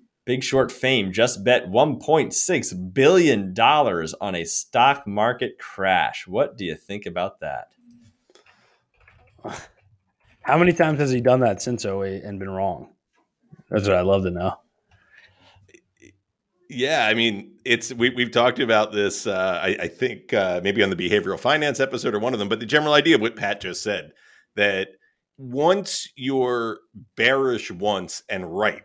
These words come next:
Speaker 3: in a loud way, which Michael Burry was, I mean, he, he crushed the financial crisis and made a fortune. There, there's sometimes, and I'm not saying he's doing this. I don't know the guy. I, I actually, other than reading The Big Short, I don't, I don't really know much about him.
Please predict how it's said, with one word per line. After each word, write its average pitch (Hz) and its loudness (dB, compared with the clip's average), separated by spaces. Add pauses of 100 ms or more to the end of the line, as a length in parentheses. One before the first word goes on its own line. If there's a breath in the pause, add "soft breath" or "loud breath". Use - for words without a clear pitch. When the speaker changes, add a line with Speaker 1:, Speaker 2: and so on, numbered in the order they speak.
Speaker 3:
in 92 -6
a 92 -2
loud 117 2
way, 95 -4
which 80 -14
Michael 170 -2
Burry 101 -2
was, 82 -12
I - -16
mean, 85 -14
he, 98 -6
he 107 -8
crushed - -2
the 95 -4
financial 92 -2
crisis 82 -12 (320 loud breath)
and 107 -2
made 101 2
a 85 -4
fortune. 90 -4 (580)
There, 185 2 (160)
there's 180 4
sometimes, 190 2
and 123 -10
I'm 151 2
not 202 4
saying 139 4
he's 151 0
doing 107 0
this. 85 -8
I 98 -4
don't 107 -2
know 123 4
the 131 2
guy. 120 2
I, 107 0
I 113 4
actually, 110 0
other 113 0
than 104 -4
reading 110 -4
The 104 -2
Big 101 -6
Short, 110 0
I 98 4
don't, 98 -2
I 92 -2
don't 95 -8
really 95 -6
know 92 -6
much 92 -6
about 80 -8
him. 65 -8